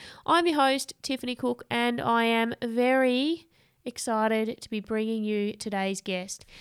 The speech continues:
A couple of episodes ago, I believe it was episode twenty-one, we spoke to Nick Farr. Nick Farr is one of the founders of and directors of Resilience Builders. We talked all things resilience.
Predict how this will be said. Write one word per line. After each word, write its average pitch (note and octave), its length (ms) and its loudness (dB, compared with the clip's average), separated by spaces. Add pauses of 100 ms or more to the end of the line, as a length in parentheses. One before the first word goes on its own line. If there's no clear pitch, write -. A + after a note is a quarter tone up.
(160)
A - 40 -20
couple C#4+ 260 0
of B3 80 2
episodes A3+ 480 0
ago, A3 380 0 (140)
I A3+ 80 -2
believe A3 480 0
it - 60 -10
was G#3 120 -4
episode G3+ 400 -4
twenty-one, G3+ 760 -4
we B3+ 200 0
spoke A#3 480 -4
to - 100 -10
Nick G#3+ 260 -6
Farr. A3 480 -6 (380)
Nick G#3+ 160 -6
Farr G3+ 260 2
is G3+ 80 -2
one G3+ 120 -2
of G3 40 -2
the G3+ 60 -6
founders G3 580 -4
of G3 300 -2
and G3+ 160 -4
directors G3 400 -4
of G3 140 -6
Resilience G3+ 480 -2
Builders. A3 580 -2 (300)
We G3+ 100 0
talked G3+ 320 -4
all G3+ 140 -2
things G3 280 -8
resilience. G3+ 600 -4